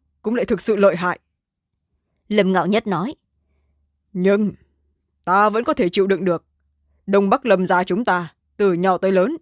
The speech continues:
Speaker 1: đều lại dùng băng thiên tuyết, đã sớm bồi dưỡng được năng lực kháng độc. Sau khi hấp thu, lấy độc trị độc, ngược lại vẫn có thể dùng để tẩm bổ nữa.
Speaker 2: Vô Tình lại đính chính.
Speaker 1: Nhưng chỉ sợ đó không phải là băng thiên tuyết,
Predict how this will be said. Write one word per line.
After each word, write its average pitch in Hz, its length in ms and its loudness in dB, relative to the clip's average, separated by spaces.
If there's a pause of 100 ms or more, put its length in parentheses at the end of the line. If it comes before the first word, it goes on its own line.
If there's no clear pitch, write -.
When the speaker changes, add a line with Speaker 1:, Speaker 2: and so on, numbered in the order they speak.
Speaker 1:
đều 196 120 2
lại 190 120 0
dùng 180 260 -2
băng 233 200 -2
thiên 214 240 0
tuyết, 240 220 2 (320)
đã 190 120 -2
sớm 220 200 -2
bồi 190 180 2
dưỡng 208 160 0
được 233 120 -2
năng 202 180 0
lực 196 120 -2
kháng 190 260 -2
độc. 196 160 -2 (720)
Sau 180 220 -2
khi 196 120 0
hấp 226 180 -2
thu, 180 260 -2 (280)
lấy 190 300 2
độc 214 200 2
trị 208 160 -4
độc, - 160 0 (340)
ngược 196 260 0
lại 180 160 0
vẫn 202 160 -2
có 262 100 0
thể 185 180 0
dùng 175 160 0
để 175 100 0
tẩm 170 240 -4
bổ 170 200 2
nữa. 170 220 -2 (1600)
Speaker 2:
Vô 196 240 4
Tình 190 200 0
lại 165 100 0
đính 196 200 0
chính. 202 260 -4 (1120)
Speaker 1:
Nhưng 208 160 2
chỉ 190 160 2
sợ 185 160 0
đó 180 100 0
không 220 180 -2
phải 180 120 0
là 165 120 0
băng 185 180 0
thiên 180 200 -2
tuyết, 185 220 -4